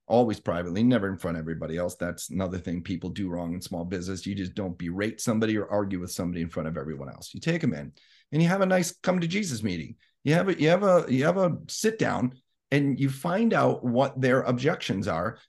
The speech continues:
and you try to get past them. You try to work with them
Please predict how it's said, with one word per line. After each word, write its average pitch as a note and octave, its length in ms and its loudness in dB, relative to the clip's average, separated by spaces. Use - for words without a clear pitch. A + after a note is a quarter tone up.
and D3 200 4
you D#3 80 4
try D#3+ 260 2
to D#3+ 160 4
get D3+ 240 -2
past - 300 -2
them. - 240 -8
You A#2 100 2
try D3+ 180 4
to D3 80 6
work C#3 300 2
with C3 280 4
them F2+ 260 -2